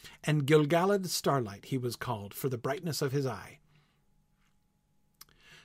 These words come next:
Felagund's wife Merrill has not been named before, nor any child of his, and this is the first appearance of Gilgalad from the Lord of the Rings. <clears throat> Note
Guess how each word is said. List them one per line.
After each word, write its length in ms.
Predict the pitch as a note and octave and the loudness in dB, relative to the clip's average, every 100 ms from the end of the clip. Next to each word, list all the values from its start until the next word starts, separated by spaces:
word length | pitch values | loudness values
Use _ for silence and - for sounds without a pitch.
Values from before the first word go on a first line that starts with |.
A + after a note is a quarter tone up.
| - | 0
Felagund's 420 | - E4+ F#4 C#4+ | 2 4 4 4
wife 240 | A3 A#3+ G3+ | 4 4 4
Merrill 380 | G#3+ D3+ C3+ - - | 2 2 -2 -6 0
has 200 | A3+ A3+ | 0 2
not 180 | E4+ | -2
been 160 | C4+ D4 | -2 -2
named 340 | D4+ D#4 A#3 | 0 0 0
before, 440 | G#3 F#3+ D#3 G#2 - - | 0 2 2 0 -6 -4
nor 180 | E3 G3 | 2 2
any 240 | G3 A#3 A#3 | 4 2 2
child 380 | G3 G3+ D#3+ | 4 4 2
of 80 | C#3+ | 0
his, 320 | B2+ G#2 - - _ - - | -4 -8 -12 -18 _ -12 2
and 180 | D#3 | 6
this 140 | G3+ G3+ | 6 4
is 120 | F3 | 0
the 80 | C3+ | -4
first 320 | - A#3 - | -2 -2 -2
appearance 540 | C4+ G3+ G3 G3+ - - - - | -2 2 2 2 -2 -4 -10 -6
of 180 | C3+ | -4
Gilgalad 580 | C3 A#2+ B2+ F#3 F#3 F3+ - _ | 0 0 2 2 2 0 -4 _
from 220 | - D#3 | -4 0
the 80 | C#3+ | 2
Lord 220 | C3 A2 | 2 0
of 80 | G#2+ | -2
the 80 | C3 | 0
Rings. 420 | D#3+ A2+ D3+ - _ _ _ _ _ _ _ _ _ - - - - - - - - - | 0 0 -8 -10 _ _ _ _ _ _ _ _ _ -20 -20 -20 -14 -12 -12 -16 -20 2
<clears throat> 60 | - - - - | 4 4 2 4
Note 360 | D#3 F3+ F3+ | 10 10 8